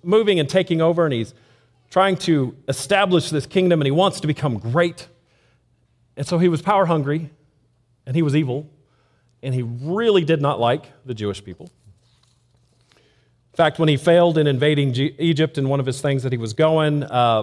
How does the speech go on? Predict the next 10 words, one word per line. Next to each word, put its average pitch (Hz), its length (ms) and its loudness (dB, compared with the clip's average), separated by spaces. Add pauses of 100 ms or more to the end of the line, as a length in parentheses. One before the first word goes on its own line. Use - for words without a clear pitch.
(120)
there 127 100 0
was 117 100 -4
a 110 60 -4
rumor 147 380 0
that 120 120 -2
he 107 120 -6
died 131 500 0 (140)
during 110 180 -6
that 101 160 -8
campaign. 143 640 -6